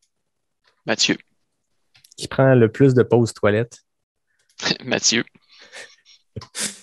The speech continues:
Speaker 2: Qui mange le plus de barnac ?
Speaker 1: Euh, je pense que c'est moi.
Speaker 2: Qui ronfle le plus ?
Speaker 1: Mathieu.
Speaker 2: Qui a les idées de projet de Fastpack ?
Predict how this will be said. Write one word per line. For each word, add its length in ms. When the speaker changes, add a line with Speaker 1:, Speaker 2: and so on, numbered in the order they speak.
Speaker 2:
Qui 100
mange 220
le 100
plus 180
de 60
barnac ? 600
Speaker 1:
Euh, 580
je 140
pense 160
que 40
c'est 100
moi. 160
Speaker 2:
Qui 200
ronfle 400
le 180
plus ? 460
Speaker 1:
Mathieu. 440
Speaker 2:
Qui 160
a 60
les 280
idées 200
de 40
projet 300
de 60
Fastpack ? 600